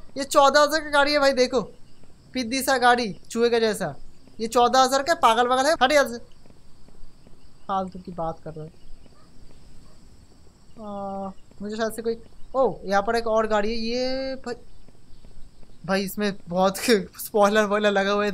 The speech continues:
पीछे भाई। इसका price शायद से, मुझे लगता है, थोड़ा ज़्यादा हो सकता है, एक बार पूछ के देखते हैं। भाई, ये सात हज़ार का, सात हज़ार चार सौ का है, लेकिन ये गाड़ी बहुत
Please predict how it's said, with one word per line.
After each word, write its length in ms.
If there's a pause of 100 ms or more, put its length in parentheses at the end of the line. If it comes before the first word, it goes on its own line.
(120)
पीछे 200
भाई। 200 (840)
इसका 140
price 340
शायद 200
से, 120
मुझे 180
लगता 240
है, 120
थोड़ा 140
ज़्यादा 280
हो 140
सकता 340
है, 80 (640)
एक 140
बार 100
पूछ 220
के 80
देखते 320
हैं। 220 (2750)
भाई, 240 (120)
ये 180
सात 460
हज़ार 260
का, 260
सात 360
हज़ार 140
चार 260
सौ 160
का 160
है, 220
लेकिन 280
ये 80
गाड़ी 360
बहुत 360